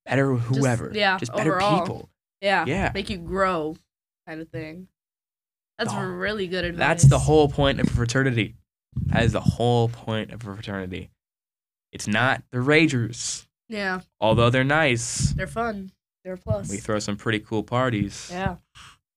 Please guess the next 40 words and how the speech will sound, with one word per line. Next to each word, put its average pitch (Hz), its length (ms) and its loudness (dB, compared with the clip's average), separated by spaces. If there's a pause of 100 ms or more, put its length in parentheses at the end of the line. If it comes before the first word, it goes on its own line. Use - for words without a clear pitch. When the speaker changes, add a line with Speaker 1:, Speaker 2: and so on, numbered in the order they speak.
(160)
Speaker 2:
I 185 80 -12
vouch. 185 500 -8 (260)
Speaker 1:
Eh, 294 100 2
yeah, 117 520 2
Speaker 2:
<laughs> - 60 -20
Speaker 1:
yeah. 127 260 0
If 95 120 -8
you 117 60 -4
can 123 100 -6
have 165 80 -2
a 120 80 -4
frat 107 360 2
that's, 95 300 -2
like, 80 240 -6
has 107 280 -2
that, 95 220 0
and 120 100 -2
that's 139 200 2
the 139 80 -6
cool 131 220 2
thing 120 200 2
about 113 180 4
Speaker 2:
Like 104 80 0
the 117 60 4
Speaker 1:
my 110 80 6
frat. 107 160 4
Speaker 2:
balance 117 340 4
kind 233 280 -4
of - 80 -12
thing? 135 100 2
Speaker 1:
It's 120 100 0
that, 110 240 2 (340)
that - 260 -2
balance 135 400 2
between, 117 480 0 (1080)
like, 104 180 0 (380)
work 143 220 2
hard, 139 200 2
play 123 160 2
hard. 92 240 0